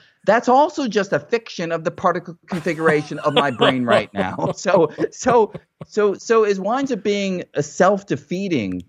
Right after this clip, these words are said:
conclusion where you kind of come to a skeptical nightmare where you can't trust anything at all. So most physicists who take these ideas seriously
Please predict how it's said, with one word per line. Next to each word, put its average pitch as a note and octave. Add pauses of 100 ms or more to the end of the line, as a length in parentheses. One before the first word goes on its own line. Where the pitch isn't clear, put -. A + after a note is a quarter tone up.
conclusion D3 (360)
where B2+
you B2+
kind D#3+
of A#2+
come D#3+
to C#3+
a A2
skeptical C#3
nightmare F#2+
where F2+
you F2+
can't A2
trust -
anything F2+
at D2+
all. F#2 (460)
So D#3+
most G3+
physicists E3+ (220)
who D3+
take F3+
these F3
ideas C3+
seriously A2+